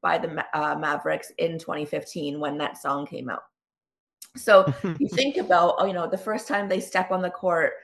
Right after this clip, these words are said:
Speaker 1: the first time they score an N B A basket, there's not that, there's a handful of people in the world who have been drafted by the Mavericks that can relate to that song. And the year that it came out was the year you were drafted to the Ma-, Mavericks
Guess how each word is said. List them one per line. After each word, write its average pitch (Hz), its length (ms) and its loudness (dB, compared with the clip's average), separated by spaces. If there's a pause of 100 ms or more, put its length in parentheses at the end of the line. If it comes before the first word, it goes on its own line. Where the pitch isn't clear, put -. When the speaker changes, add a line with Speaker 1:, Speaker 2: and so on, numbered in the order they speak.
(220)
Speaker 1:
the 185 60 -6
first 202 280 0
time 180 380 -2
they 180 240 2
score 185 340 2
an 175 80 0
N 170 160 -4
B 175 100 -2
A 165 140 2
basket, 170 580 0 (440)
there's 277 260 4
not 233 340 2 (440)
that, 220 320 2
there's 226 140 0
a 240 80 2
handful 240 480 -2
of 226 80 -4
people 214 300 -2
in 196 60 -4
the 180 60 0
world 190 240 2
who 202 80 -4
have 185 120 -6
been 165 120 -2
drafted 147 400 -2
by 151 120 -4
the 151 100 -4
Mavericks 151 640 -4 (420)
that - 160 10
can 185 200 -2
relate 175 420 2
to 190 140 -8
that 160 260 2
song. 170 520 0 (640)
And 180 200 4
the 180 60 4
year 202 300 2
that 214 120 4
it - 120 0
came 190 200 -6
out 180 200 -2
was 190 140 -2
the 175 120 -8
year 180 160 -2
you 175 200 -4
were 196 120 -2
drafted 190 420 0
to - 140 -16
the 175 80 -8
Ma-, 156 340 -4
Mavericks 170 560 -4